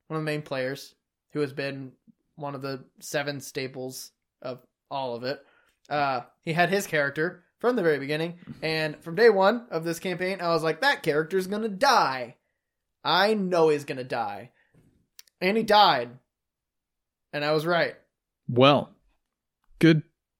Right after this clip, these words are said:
Speaker 2: good for
Speaker 1: That's
Speaker 2: you.
Speaker 1: all I want to talk about. I just want, I just want, I just want that to be known that I called it.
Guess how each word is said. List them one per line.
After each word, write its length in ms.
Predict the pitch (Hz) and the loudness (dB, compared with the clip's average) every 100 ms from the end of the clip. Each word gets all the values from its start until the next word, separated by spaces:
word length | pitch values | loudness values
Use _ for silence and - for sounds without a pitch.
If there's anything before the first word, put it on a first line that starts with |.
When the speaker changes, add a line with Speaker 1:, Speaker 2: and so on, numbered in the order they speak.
| _ _ | _ _
Speaker 2:
good 200 | 147 139 - - | 0 0 -4 0
for 160 | 143 | 0
Speaker 1:
That's 160 | - - | 0 2
Speaker 2:
you. 80 | 123 | 4
Speaker 1:
all 360 | 110 185 185 185 | 4 2 0 0
I 100 | 180 | 0
want 220 | 175 175 | -2 -4
to 60 | |
talk 240 | 175 151 139 | -2 -2 -2
about. 180 | 143 131 | -6 -6
I 80 | 143 | -6
just 120 | 143 | -6
want, 180 | 170 143 | -6 -4
I 80 | |
just 120 | 160 190 | -4 -2
want, 260 | 202 175 | -4 -4
I 120 | 170 175 | -4 -6
just 160 | 175 | -6
want 100 | 185 | -2
that 140 | 202 170 | 0 0
to 60 | |
be 100 | 156 | -4
known 320 | 151 180 202 180 | -4 -2 -2 -2
that 80 | |
I 80 | 131 | -4
called 340 | 127 143 151 170 | -6 -4 -2 0
it. 180 | 170 | -2